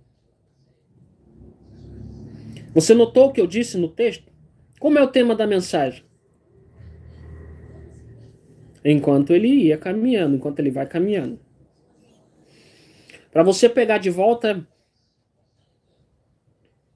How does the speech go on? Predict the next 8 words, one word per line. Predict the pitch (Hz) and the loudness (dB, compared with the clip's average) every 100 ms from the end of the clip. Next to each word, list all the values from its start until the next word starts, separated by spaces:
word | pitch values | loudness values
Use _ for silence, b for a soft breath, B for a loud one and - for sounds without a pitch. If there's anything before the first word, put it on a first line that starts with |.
| _ | _
Marcos | - 151 180 185 - | -2 0 0 -2 -6
capítulo | 180 - 180 165 | -6 -6 -2 -2
dois, | 135 165 180 | 2 4 4
versículo | 151 147 147 156 170 | 0 -8 -8 -12 -12
treze | - 151 160 156 - - | -8 -4 -2 -4 -10 -16
até | 139 - | -14 -6
o | 143 | -6
dezessete. | 131 151 - - - - - | -4 -6 -6 -12 -16 -20 -20